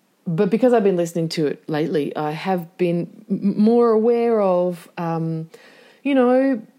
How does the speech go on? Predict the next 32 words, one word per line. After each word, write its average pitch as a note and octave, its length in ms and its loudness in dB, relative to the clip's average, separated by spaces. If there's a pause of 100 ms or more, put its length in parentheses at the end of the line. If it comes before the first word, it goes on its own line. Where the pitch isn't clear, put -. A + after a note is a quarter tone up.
(120)
anti-vax A3 640 0
conversations, G#3 1120 -4
uh, D#3+ 180 -6
pseudoscience G#3 760 -4
conversations, G3 840 -6 (100)
and F3+ 480 -2 (760)
I G3 120 2
gotta F3 240 2
say, D#3+ 540 0 (120)
I, E3+ 680 0 (1000)
I, F3+ 120 2
w-, F#3+ 540 -2 (100)
<laughs> - 320 -20
I G#3 140 2
was A#3 200 4
witness A#3 460 0
to F#3 100 -4
some G3 220 2
of F#3 80 4
that E3 260 0
in F3 100 0
a E3 40 -2
class E3+ 380 -4
that D#3 100 0
I D3 80 0
took D3 220 -10
over C#3+ 180 -4
the C3 100 -6
weekend, C#3+ 540 -8
where D#3 380 -2
the D3 120 -4
teacher, F#3+ 680 -4